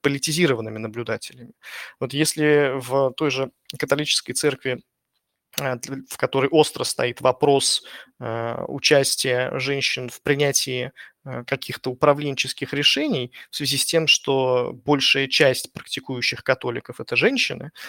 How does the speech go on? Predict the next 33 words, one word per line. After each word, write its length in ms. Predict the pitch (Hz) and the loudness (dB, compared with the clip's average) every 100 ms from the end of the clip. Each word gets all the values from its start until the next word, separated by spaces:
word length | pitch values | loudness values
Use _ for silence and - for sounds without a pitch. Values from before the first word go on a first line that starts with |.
| - - - | -14 -14 -8
э, 400 | 127 120 120 123 | -4 -2 -2 -4
и 320 | 123 120 120 117 113 - | -6 -6 -4 -4 -6 -8
они 180 | 131 120 | -10 -8
как 180 | 127 123 | -8 -4
раз 160 | 120 | -4
показывают 640 | - 131 135 127 120 120 120 | -2 -2 0 0 -2 -10 -6
гораздо 340 | 120 120 123 | -4 -4 -6
более 300 | 117 123 120 | -8 -6 -4
высокие 440 | 120 - 127 - 127 | -6 -6 -8 -8 -6
уровни 280 | 123 120 120 | -6 -6 -6
религиозности 680 | 123 123 160 254 165 - | -6 -2 -2 -2 -4 -6
в 40 | 120 | -6
сравнении 420 | 135 127 120 123 | -6 -6 -6 -10
с 120 | - | -10
мужчинами, 560 | 131 123 123 117 117 123 - - - | -2 -2 -2 -6 -10 -12 -16 -20 -18
и 120 | 135 123 | -14 -2
понятен 520 | 139 139 127 123 123 | 2 4 2 0 0
запрос 500 | 131 - 151 226 - | 0 4 4 4 2
от 120 | 139 | -2
этой 200 | 127 135 | -4 -4
группы 500 | 131 139 131 - 113 | -4 -6 -6 -6 -6
на 260 | 113 117 117 | -4 -6 -6
какое-то 480 | 117 - 120 - | -10 -8 -10 -10
более, 380 | 120 123 117 120 131 _ - - _ | -12 -8 -6 -8 -10 _ -18 -18 _
э, 400 | 127 123 123 120 113 - - _ | -14 -12 -12 -12 -14 -18 -20 _
более 460 | 151 143 156 147 143 | -20 0 4 6 6
заметное 560 | 139 151 151 - 135 | 6 4 2 0 -4
признание 640 | 131 143 131 135 127 123 123 | -2 -2 0 2 0 0 -6
их 140 | - | 0
роли 280 | 143 226 202 | 2 4 2
в 60 | - | -2
церковных 540 | 143 139 143 123 123 | -6 -2 -2 -2 -6
делах, 420 | 123 131 120 - | -2 0 0 -2